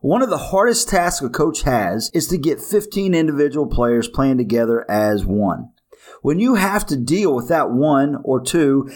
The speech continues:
that haven't bought into the concept of unity over self, demonstrating your purpose, the why behind your what, as that young man's coach, to that player becomes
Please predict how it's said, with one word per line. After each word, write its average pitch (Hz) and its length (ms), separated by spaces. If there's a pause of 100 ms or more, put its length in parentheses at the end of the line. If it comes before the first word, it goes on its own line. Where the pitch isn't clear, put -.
(120)
that 127 140
haven't 151 380
bought 151 280
into 156 360
the 120 100
concept 147 640
of 110 160
unity 127 520
over 127 240
self, 180 520 (420)
demonstrating 196 920
your 175 140
purpose, - 800 (400)
the 156 220
why 190 480
behind 160 600
your 175 360
what, 170 380 (420)
as 131 280
that 165 280
young 165 220
man's 160 320
coach, - 600 (340)
to 156 220
that 160 340
player 147 480
becomes 120 500